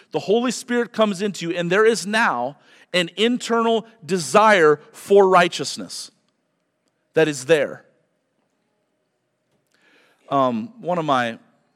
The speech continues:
uh, I don't know if he's here this morning or not. Uh, yeah, I see him. Mark Numbers. There's Mark.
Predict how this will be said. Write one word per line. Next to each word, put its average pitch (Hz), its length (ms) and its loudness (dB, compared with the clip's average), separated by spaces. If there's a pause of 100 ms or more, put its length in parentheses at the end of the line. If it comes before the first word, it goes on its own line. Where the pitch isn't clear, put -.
(920)
uh, 92 360 0
I 85 60 -6
don't 151 100 -4
know 117 60 -6
if - 80 -12
he's 104 120 -18
here 113 140 -8
this 98 160 -14
morning 92 220 -10
or - 20 -12
not. 92 240 -10
Uh, 127 140 -10
yeah, 170 160 -2
I 165 40 -2
see 151 180 -10
him. 104 120 -10
Mark 143 260 -2
Numbers. 110 440 -8 (1200)
There's 95 160 -12
Mark. 90 260 -6